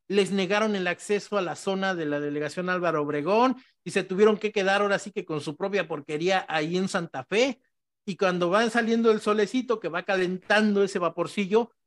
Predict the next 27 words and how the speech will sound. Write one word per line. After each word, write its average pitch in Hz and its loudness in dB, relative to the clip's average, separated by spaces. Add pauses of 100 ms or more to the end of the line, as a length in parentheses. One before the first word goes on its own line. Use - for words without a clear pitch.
(160)
la 165 -2
zona 214 0
de 190 -2
Santa 180 -2
Fe, 226 2
ni 220 0
siquiera 214 -4
dijeras 208 0
tú 226 2
el 156 0 (120)
centro 208 -2
comercial 170 -4
que 160 -8 (640)
ya 170 -2
huele 196 -2
feo, 226 -2 (880)
todo 247 4
donde 202 -2
están 226 0
los 220 0
edificios 202 -4
tan 160 -6
bonitos 165 -4
de 160 -4
la 143 -2
avenida 165 -2
Santa 143 -10